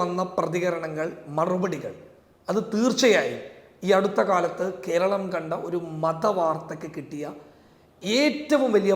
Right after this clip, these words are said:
പ്രതികരണങ്ങളിൽ ഒന്നാണ്. അതിലേക്ക് കടക്കുന്നതിന് മുൻപ് എന്താണ് ആ വാർത്ത എന്നുള്ളത് പറയാം. അതായത്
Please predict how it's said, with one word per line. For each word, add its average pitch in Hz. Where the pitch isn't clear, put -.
പ്രതികരണങ്ങളിൽ 165
ഒന്നാണ്. 120
അതിലേക്ക് 254
കടക്കുന്നതിന് 190
മുൻപ് 147
എന്താണ് 214
ആ -
വാർത്ത 139
എന്നുള്ളത് 117
പറയാം. -
അതായത് 233